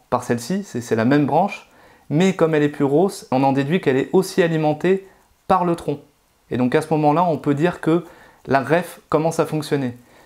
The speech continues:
Ce qu'il fallait voir aussi, c'était voir si c'était soudé, c'est-à-dire que si on bougeait la branche,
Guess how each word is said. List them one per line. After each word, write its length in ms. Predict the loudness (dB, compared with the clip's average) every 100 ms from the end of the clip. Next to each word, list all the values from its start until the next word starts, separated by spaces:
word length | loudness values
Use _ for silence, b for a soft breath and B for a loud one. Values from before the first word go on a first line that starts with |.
| b
Ce 100 | -4
qu'il 120 | -2
fallait 260 | 2 2 2
voir 280 | 2 2
aussi, 440 | 2 0 -2 -2 -4 -6
c'était 300 | -2 0 2
voir 300 | 2 0 -2
si 300 | -4 -4 -4 -4
c'était 360 | -2 0 0
soudé, 480 | 0 -2 0 0 -2
c'est-à-dire 360 | -6 -2 0 0
que 140 | -2
si 180 | -4 -2
on 100 | 0
bougeait 380 | 0 -2 0 2
la 120 | 2
branche, 460 | 0 0 -2 -4